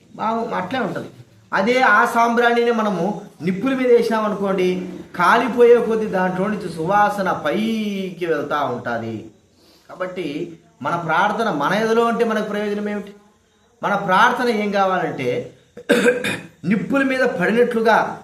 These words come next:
వేదనతో ఉంటే ఆ ప్రార్థన దేవుడి సన్నిధికి సరాసరి చేరుతుంది. ఆకాశ మహాకాశాలు దాటుకుని వెళ్ళిపోతుంది. దేవుడు ఎంత దూరం ఉన్నాడో అంత దూరం వెళ్ళిపోతుంది ప్రార్థన. భూలోకం నుంచి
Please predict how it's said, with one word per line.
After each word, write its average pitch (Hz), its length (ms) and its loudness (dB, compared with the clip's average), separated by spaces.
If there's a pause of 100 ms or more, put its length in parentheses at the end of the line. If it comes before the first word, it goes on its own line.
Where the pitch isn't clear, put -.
(180)
వేదనతో 233 760 4
ఉంటే 180 720 -2 (140)
ఆ 147 140 -2
ప్రార్థన 170 600 0
దేవుడి 147 440 -4
సన్నిధికి 135 480 -8
సరాసరి 143 800 -2
చేరుతుంది. 117 400 -10 (420)
ఆకాశ 196 440 2
మహాకాశాలు 185 760 0
దాటుకుని 175 420 -2
వెళ్ళిపోతుంది. 175 480 -6 (420)
దేవుడు 202 360 2
ఎంత 165 200 0
దూరం 196 360 0
ఉన్నాడో 196 320 2
అంత 160 120 0
దూరం 190 260 -2
వెళ్ళిపోతుంది 185 480 -2 (680)
ప్రార్థన. 170 480 0 (200)
భూలోకం 165 640 0
నుంచి 185 680 -2